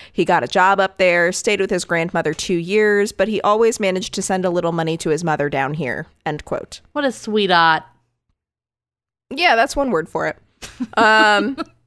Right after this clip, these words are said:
Speaker 1: <laughs> so while in Indiana, he continued to be antisocial, but he did apparently date a local girl who proposed at some point,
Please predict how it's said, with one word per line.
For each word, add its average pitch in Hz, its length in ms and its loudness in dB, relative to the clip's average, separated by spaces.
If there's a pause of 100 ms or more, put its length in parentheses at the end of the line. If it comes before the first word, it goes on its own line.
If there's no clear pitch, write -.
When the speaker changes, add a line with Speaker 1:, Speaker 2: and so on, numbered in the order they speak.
(760)
Speaker 1:
<laughs> 466 920 0
so 233 260 2
while 226 360 4
in 269 140 2
Indiana, 190 760 2
he 202 320 0
continued 254 520 0
to 254 100 0
be 185 520 4 (600)
antisocial, 170 920 0 (580)
but 208 200 4
he 214 220 -2
did 254 340 0
apparently 254 480 -2
date 196 320 0
a 233 60 2
local 190 320 2
girl 147 460 0
who 175 420 2
proposed 202 600 2
at - 120 -16
some 151 220 -2
point, 139 460 -4